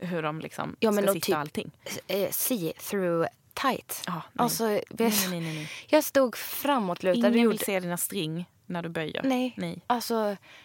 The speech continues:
Speaker 2: jag stod framåtlutad och körde rodd
Speaker 1: Mm.
Speaker 2: för ryggen
Speaker 1: Mm.
Speaker 2: på en bänk, liksom. Och då var jag också och tränade med David. Och han bara: "Alexandra, inte så, men, eh,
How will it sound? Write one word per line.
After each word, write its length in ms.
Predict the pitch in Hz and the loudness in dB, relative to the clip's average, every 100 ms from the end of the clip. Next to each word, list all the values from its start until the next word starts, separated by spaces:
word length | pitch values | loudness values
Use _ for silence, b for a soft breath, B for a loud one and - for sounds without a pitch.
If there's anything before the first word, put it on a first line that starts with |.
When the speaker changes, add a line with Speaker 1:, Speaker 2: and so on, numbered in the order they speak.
| B | B
Speaker 2:
jag 200 | 226 202 | -6 -6
stod 300 | - 226 - | -4 -4 -2
framåtlutad 880 | 220 196 180 - 180 170 - 233 190 | -2 0 -2 -4 -4 -4 0 0 0
och 100 | - | -4
körde 480 | 202 185 175 170 - | -2 0 2 0 -2
rodd 360 | 190 233 185 - - | 0 -2 -2 -8 -10
Speaker 1:
Mm. 120 | - 185 | -6 -2
Speaker 2:
för 100 | 190 | -2
ryggen 420 | 151 151 208 208 - | -2 -2 -2 -2 -6
Speaker 1:
Mm. 180 | 185 208 | -8 -2
Speaker 2:
på 100 | 185 | 0
en 120 | 160 | 2
bänk, 300 | 156 190 - | 0 -2 -6
liksom. 300 | 180 180 226 - B B B B B | -4 0 0 -2 B B B B B
Och 240 | B - 208 | B 0 2
då 200 | 220 214 | 4 4
var 120 | 202 | 4
jag 220 | 185 170 | 4 2
också 200 | 151 - | 0 -2
och 120 | 196 | -2
tränade 220 | - 165 147 | 0 0 0
med 100 | 151 | 0
David. 400 | 147 147 214 208 b b b b b b | -2 0 -2 -4 b b b b b b
Och 120 | 214 | 0
han 180 | 208 185 | 2 2
bara: 260 | 156 170 160 _ B B _ | 0 0 -4 _ B B _
"Alexandra, 460 | - 190 - 196 175 | -4 -4 0 2 2
inte 240 | 190 180 | 0 0
så, 360 | 240 - 208 220 180 | -2 0 2 2 2
men, 340 | 208 208 196 | 0 2 2
eh, 380 | 185 175 165 156 | 2 2 0 -2